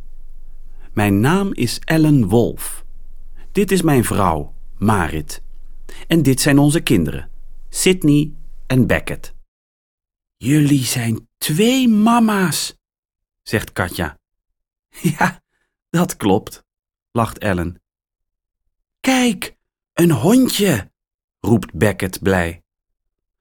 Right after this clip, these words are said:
"Mag ik haar aaien?" "Ja hoor," zegt Katja. "Waar komen jullie vandaan?" "Van Schiphol," zegt Sydney.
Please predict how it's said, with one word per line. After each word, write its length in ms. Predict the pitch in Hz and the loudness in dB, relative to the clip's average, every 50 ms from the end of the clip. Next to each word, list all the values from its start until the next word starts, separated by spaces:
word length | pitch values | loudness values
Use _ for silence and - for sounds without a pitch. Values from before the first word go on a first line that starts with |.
| _ - - | _ -14 -4
"Mag 180 | - 180 185 185 | -2 0 0 0
ik 120 | 220 202 | 0 -2
haar 240 | - 196 202 - - | 0 -2 -2 -2 0
aaien?" 560 | - 143 131 117 110 107 135 160 175 185 _ _ _ _ _ _ _ _ _ _ _ _ _ _ _ _ _ _ _ _ _ _ _ _ _ _ _ _ _ _ - | 0 0 0 0 0 0 -2 -4 -6 -8 _ _ _ _ _ _ _ _ _ _ _ _ _ _ _ _ _ _ _ _ _ _ _ _ _ _ _ _ _ _ -4
"Ja 220 | 90 92 107 120 | -2 -2 0 0
hoor," 380 | 117 95 80 80 87 107 - _ _ _ _ _ _ _ _ _ | 0 0 0 -2 -2 -6 -10 _ _ _ _ _ _ _ _ _
zegt 280 | - - 85 76 - - | -6 -4 -4 -4 -4 -6
Katja. 480 | - 80 73 - - 80 73 - _ _ _ _ _ _ _ _ _ _ _ _ _ _ _ _ _ _ _ _ _ - | -6 -6 -6 -6 -8 -8 -10 -10 _ _ _ _ _ _ _ _ _ _ _ _ _ _ _ _ _ _ _ _ _ -10
"Waar 200 | - 85 - - | -10 -10 -8 -6
komen 280 | - 113 98 95 101 | -6 -4 -2 -2 -2
jullie 320 | 101 104 107 98 101 95 87 | 0 0 0 0 0 0 -2
vandaan?" 600 | 92 92 90 87 104 123 147 160 180 185 185 _ _ _ _ _ _ _ _ _ _ _ _ _ _ _ _ _ _ _ _ _ _ _ _ _ _ _ _ _ _ _ _ _ _ _ _ _ | -2 -4 -4 -4 -2 -2 -4 -4 -4 -8 -12 _ _ _ _ _ _ _ _ _ _ _ _ _ _ _ _ _ _ _ _ _ _ _ _ _ _ _ _ _ _ _ _ _ _ _ _ _
"Van 220 | - - 156 151 147 | -6 -2 0 2 2
Schiphol," 840 | - - - - 185 180 180 - 117 160 202 247 233 160 104 - _ _ _ _ _ _ _ _ _ _ _ _ | 0 0 0 0 0 0 0 0 2 4 4 4 4 0 -4 -8 _ _ _ _ _ _ _ _ _ _ _ _
zegt 340 | - - - 92 - - - | -16 -6 -6 -6 -6 -4 -6
Sydney. 460 | - - - - 85 82 76 76 | -6 -6 -4 -4 -6 -6 -6 -8